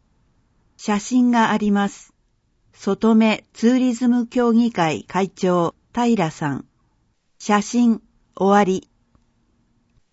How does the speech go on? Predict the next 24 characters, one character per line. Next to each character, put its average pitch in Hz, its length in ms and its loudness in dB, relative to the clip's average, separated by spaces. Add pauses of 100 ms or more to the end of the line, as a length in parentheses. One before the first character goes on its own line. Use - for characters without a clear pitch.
(580)
長 233 280 0
崎 240 300 -4
の 165 140 0
夏 160 360 -2
を 147 300 -4
全 202 260 0
力 208 240 -2
で 190 140 -2
楽 185 280 -4
し 196 180 -10
も 185 380 -2 (640)
う。 - 20 -20
グ 214 160 0
リ 247 80 2
ー 254 220 0
ン 233 80 -6
ツ 247 120 -8
ー 247 140 -2
リ 240 160 -2
ズ 202 140 -2
ム 151 220 -4
サ 214 260 -4
マ 151 380 -2
ー。 - 40 -20